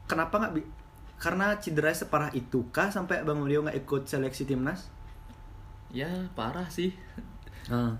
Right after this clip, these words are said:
Speaker 2: Ke, eh, gimana aku bisa, apa, kenapa aku bisa bilang parah?
Speaker 1: Ah, ah.
Speaker 2: Nge-,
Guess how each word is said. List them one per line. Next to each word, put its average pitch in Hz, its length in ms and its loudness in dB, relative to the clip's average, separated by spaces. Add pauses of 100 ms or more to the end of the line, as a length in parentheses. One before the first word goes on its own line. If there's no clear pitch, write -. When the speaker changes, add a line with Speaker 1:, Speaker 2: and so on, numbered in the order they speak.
(340)
Speaker 2:
Ke, - 120 -4
eh, 143 400 4 (100)
gimana 147 600 4 (540)
aku 139 240 -2
bisa, 120 580 2 (180)
apa, 143 260 0
kenapa 127 340 2
aku 143 120 -2
bisa 120 220 0 (300)
bilang 107 320 2
parah? 95 320 0 (140)
Speaker 1:
Ah, 113 100 0 (240)
ah. 104 100 0 (440)
Speaker 2:
Nge-, 120 500 6